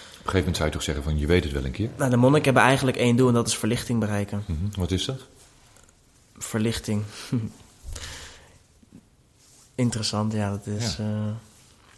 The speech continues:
Speaker 1: En waarom is dat het doel?
Speaker 2: Nou, zij geloven dat, dat, eh, verlichting is eigenlijk, ehm, de afwezigheid van lijden.
Speaker 1: Ja.
Speaker 2: En zij geloven dat de mensen gewoon zoveel lijdt en dat het eigenlijk onnodig is. Want het lijden wordt eigenlijk door de mens zelf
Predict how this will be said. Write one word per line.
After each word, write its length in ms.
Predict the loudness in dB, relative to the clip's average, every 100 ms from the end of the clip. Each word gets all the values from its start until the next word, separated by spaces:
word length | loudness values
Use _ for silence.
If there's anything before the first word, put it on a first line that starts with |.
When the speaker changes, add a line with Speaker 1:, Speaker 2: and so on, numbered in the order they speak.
| -4
Speaker 1:
En 100 | 4
waarom 260 | 6 6 6
is 100 | 4
dat 160 | 2
het 160 | 2 0
doel? 240 | -2 -6 -12 -20 _ _ _ _ _ _ -20 _ _ -20 -18 -16 -18 -20 -20 -20 _
Speaker 2:
Nou, 120 | 0
zij 200 | 4 6
geloven 460 | 6 6 8 6 4
dat, 380 | 4 2 -6 -10 _ _ _ _ _ _ _ _ _ _ _ _ _ _
dat, 260 | -4 -4 -4
eh, 200 | -8 -10 -10
verlichting 500 | -2 2 2 4 2
is 80 | 2
eigenlijk, 640 | 2 2 2 0 0 -6 -18 -10
ehm, 420 | -4 -2 0 0 -2 -4 -6
de 100 | -2
afwezigheid 640 | 0 2 2 2 -2 -2
van 200 | -2 -2
lijden. 360 | 0 -2 -6 -12 -16 -14 -8
Speaker 1:
Ja. 60 |
Speaker 2:
En 80 | -6
zij 140 | -4
geloven 380 | -4 -2 -2 -2
dat 140 | -4 -4
de 60 |
mensen 360 | -2 0 -2 -4
gewoon 320 | -4 -2 -2
zoveel 380 | -2 -2 -2 -2
lijdt 320 | -2 -2 -4
en 80 | -6
dat 120 | -8
het 100 | -8
eigenlijk 320 | -8 -8 -6
onnodig 440 | -4 0 0 -2 -6
is. 140 | -12
Want 120 | -10
het 100 | -8
lijden 340 | -6 -4 -4 -6
wordt 140 | -6
eigenlijk 320 | -6 -6 -6
door 100 | -4
de 60 | -2
mens 180 | -2 -2
zelf 260 | -4 -6